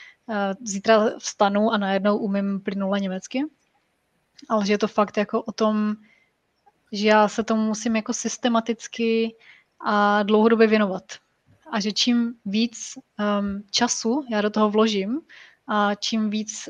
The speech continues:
eh, energie do toho vložím, tak, eh, tím rychlejší je ten progres a tím rychleji se můžu posouvat. Že to není jako, já úplně nemám ráda takový ty jako instantní, univerzální návody, že jo, tady prostě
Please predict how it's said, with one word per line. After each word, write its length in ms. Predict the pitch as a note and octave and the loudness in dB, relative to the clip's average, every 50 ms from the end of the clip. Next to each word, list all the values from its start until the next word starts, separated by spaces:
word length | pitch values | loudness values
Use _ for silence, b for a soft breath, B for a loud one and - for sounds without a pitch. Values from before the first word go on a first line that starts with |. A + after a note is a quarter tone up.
| - - | -10 -6
eh, 160 | A3+ A3 - - | -4 -4 -2 2
energie 380 | G#3+ A3+ A#3+ B3 A#3 G#3+ G#3 | 2 4 4 4 2 0 0
do 80 | F#3+ G3+ | -2 -2
toho 180 | G3 G#3 G3+ G3+ | -2 -2 0 0
vložím, 440 | G3+ G3 G3 G3 G3+ G3+ A3 A#3+ | 0 -2 -2 -2 -2 -2 -4 -4
tak, 220 | A#3+ - G#3 G3+ - - - - | -6 -4 -6 -6 -6 -8 -14 -10
eh, 320 | E4+ C#4 G3+ G#3 G#3 G#3+ - - | -8 -6 -4 -4 -6 -8 -8 -8
tím 220 | - - A3+ A3 | -4 -2 0 2
rychlejší 480 | G#3+ G#3+ G#3+ - A#3 A3+ A3+ A3+ - A#3 | 0 0 0 -2 -2 -2 -2 -2 -2 -4
je 60 | A3 | -4
ten 140 | A3+ A3+ A3 | -4 -4 -2
progres 580 | - A#3 G#3+ G#3 G#3 G3+ A3 B3+ - - - _ B B B B B B B - | 0 0 0 2 0 0 0 -2 -4 -10 -16 _ B B B B B B B -6
a 60 | G#3+ | -6
tím 180 | - - G#3+ | -2 0 0
rychleji 280 | G#3 G#3 - A#3 A3 A3 | 0 0 2 0 0 0
se 100 | - A#3 | 0 -2
můžu 160 | A3 A3 A3+ | -2 0 0
posouvat. 460 | G#3+ A3+ G#3 - A3+ G#3+ F#3 F3 F3 - - - | 0 -2 0 0 0 0 0 -2 -4 -6 -12 -10
Že 160 | A3+ - G#3+ | -6 -6 -6
to 120 | G#3 - G#3 | -4 -4 -4
není 300 | G3+ G3+ G#3 G#3 G#3 G3+ | -2 -2 -2 -2 -2 -4
jako, 340 | G3 F#3+ - A3 G#3+ G#3+ G#3+ B B B B B B B B B B B - | -4 -2 0 0 0 0 -2 B B B B B B B B B B B -4
já 60 | G#3+ | 0
úplně 180 | G3 - A3+ | 2 4 4
nemám 180 | A3 A3 A3 G#3+ | 4 4 4 4
ráda 200 | G#3+ G#3+ A3 A3 | 4 4 4 4
takový 240 | G#3+ G#3 - A3 G#3+ | 2 0 -2 -2 -2
ty 100 | - A3+ | 0 0
jako 180 | G#3+ G#3+ - | -2 -2 -2
instantní, 680 | - A#3+ G#3 G3 - - A3+ A3 G#3+ - A#3 A3+ A3 A3+ | -4 -4 -4 -4 -4 -4 -6 -4 -4 -2 -2 -2 -2 0
univerzální 520 | G#3+ G#3 G#3 G3+ G#3+ G3+ G#3+ G#3+ A3 A3+ | 0 0 0 0 0 0 0 0 0 0
návody, 440 | A3 G#3 G3 G3 F#3 G#3+ G#3 G#3 G#3+ | 0 -2 -2 -4 -4 -2 -2 -2 0
že 460 | G3 G#3 G#3 G#3 G#3 G#3 G#3 G#3 G#3+ B3+ E4+ | 0 0 0 0 0 0 -2 -2 -4 -6 -6
jo, 300 | B3 G#3 G#3 G3+ G#3 G#3+ | -2 0 0 2 0 0
tady 260 | - - G3+ G3 G#3 G3+ | -2 -4 -4 -4 -4 -4
prostě 480 | - - G#3 - - - A3 A3 G#3 | -6 -8 -8 -8 -6 -4 -4 -4 -4